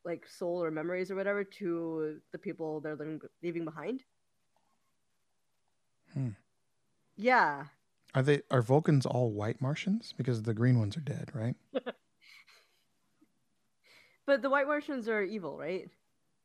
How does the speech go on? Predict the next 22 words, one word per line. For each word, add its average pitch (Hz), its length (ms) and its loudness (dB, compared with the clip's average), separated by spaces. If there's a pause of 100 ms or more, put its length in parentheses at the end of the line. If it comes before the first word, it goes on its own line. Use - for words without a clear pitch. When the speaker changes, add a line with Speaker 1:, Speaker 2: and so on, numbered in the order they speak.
(360)
Speaker 2:
Well, 98 240 -4
that 107 120 -6
depends 98 300 -6
on 98 80 -6
who 104 140 -4
you 104 80 -2
ask. 107 400 -4 (500)
Speaker 1:
<laughs> 254 80 -4 (600)
Speaker 2:
You 113 60 -2
ask 104 160 -4
another 104 200 0
white 113 200 0
Martian, 98 460 -6 (180)
the - 80 -6
answer's 101 220 -8
probably 151 240 -6
no. 120 320 -4 (1500)
Speaker 1:
Uh, 233 680 6 (680)
the 233 60 -6
Vulcans 311 400 2
are 262 80 4
not 233 300 0